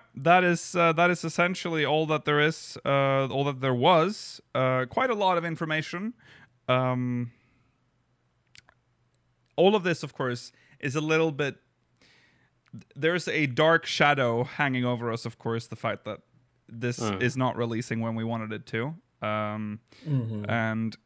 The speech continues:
Speaker 1: um, I'm sure a lot of people are very upset still and are going to be upset for a while. Um,
Speaker 3: Mm-hmm.
Speaker 1: but
Speaker 3: <laughs>
Speaker 1: here's the thing. The game
Speaker 3: Yeah.
Speaker 1: will be out eventually,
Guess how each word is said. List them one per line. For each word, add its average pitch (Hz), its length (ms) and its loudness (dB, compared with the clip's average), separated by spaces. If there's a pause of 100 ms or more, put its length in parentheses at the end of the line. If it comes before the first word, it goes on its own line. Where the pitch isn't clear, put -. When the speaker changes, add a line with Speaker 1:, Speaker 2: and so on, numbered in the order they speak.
(140)
Speaker 1:
um, 107 640 -4 (460)
I'm - 60 -20
sure 120 220 0
a 110 60 0
lot 110 140 -2
of 110 80 -6
people 110 260 -4
are 107 60 -2
very 107 220 -2
upset 107 320 -6
still 110 320 -6
and 107 280 -6
are 113 120 -4
going 170 240 2
to 311 80 2
be 147 120 -2
upset 120 300 -2
for - 160 -2
a 127 60 2
while. 147 640 6
Um, - 80 -4
Speaker 3:
Mm-hmm. 120 580 -2 (300)
Speaker 1:
but 208 240 4
Speaker 3:
<laughs> 127 300 -4
Speaker 1:
here's 196 280 2
the 190 100 0
thing. 110 380 -4 (540)
The 147 100 -2
game 220 260 4
Speaker 3:
Yeah. 180 60 2
Speaker 1:
will 180 160 0
be 131 200 -4
out 123 280 0
eventually, 110 760 -6